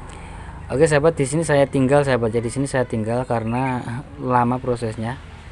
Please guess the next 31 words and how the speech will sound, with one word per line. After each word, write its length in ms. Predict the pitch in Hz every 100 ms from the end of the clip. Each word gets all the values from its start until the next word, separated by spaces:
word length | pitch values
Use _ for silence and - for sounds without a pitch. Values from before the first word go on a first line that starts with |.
| - -
sampai 560 | - 110 117 113 107 101
seperti 400 | 110 110 113 113
itu, 160 | 131
sahabat 320 | 120 107 104
ya. 80 | 104 156 -
Kita, 300 | 117 107 104 104 104 104 101 101 101 98 98 101 101 - - - - - - - - - - - - -
jadi 160 | 139 175
di 160 | 170
sini, 240 | 160 175 196
sampai 240 | 180 165
di 80 | 151
sini 160 | 165 185
kita 240 | 175 165
tinggal 240 | 151 143
next, 320 | 143 143 135 147
next, 320 | 135 - 156
next, 160 | 175
sahabat 320 | - 139 135 139
ya. 80 |
Jika 400 | 180 - 113 123 120 120 117 117 117 117 110 - - - - - - - - - - - - -
minta 480 | 131 123 131 120 120
akun 240 | - 131 117
Google, 400 | 117 151 170 156 - - - - -
kita 240 | 127 127 120
masukkan 400 | 120 120 123 127
akun 280 | 120 123 117
kita, 240 | 120 113
sahabat. 400 | 107 110 110 -
Dan 160 | 131 135
un-, 200 | 139 139
untuk, 320 | - 147 165